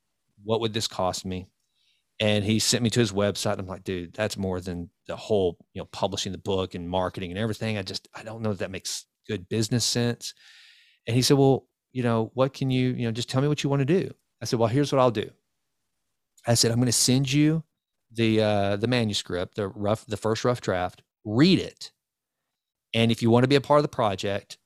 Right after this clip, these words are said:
let's, let's figure something out." And about three weeks go by, I don't hear from Richie. I'm like, "He thinks this thing just sucked." And he's like, "God bless Jason's heart."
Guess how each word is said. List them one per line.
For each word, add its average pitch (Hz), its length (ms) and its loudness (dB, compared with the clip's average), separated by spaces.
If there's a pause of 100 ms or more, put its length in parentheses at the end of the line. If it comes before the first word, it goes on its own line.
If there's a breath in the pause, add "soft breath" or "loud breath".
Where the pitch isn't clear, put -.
(380)
let's, 113 380 0 (160)
let's 113 180 -2
figure 113 260 2
something 98 440 -2
out." - 220 -14 (840)
And 110 560 2 (160)
about 107 180 0
three 117 200 -2
weeks 107 260 0
go 101 160 2
by, 92 280 0
I - 40 -2
don't 90 160 -4
hear 92 120 -4
from 90 160 -8
Richie. 92 280 -4
I'm 90 80 -8
like, 90 120 -10
"He 104 180 -8
thinks - 280 -12
this - 200 -10
thing 95 200 -12
just - 360 -4
sucked." 117 420 4
And 90 60 -6
he's 92 140 -8
like, 92 160 -14
"God 98 320 -6
bless 95 240 -4
Jason's - 400 -6
heart." 123 580 2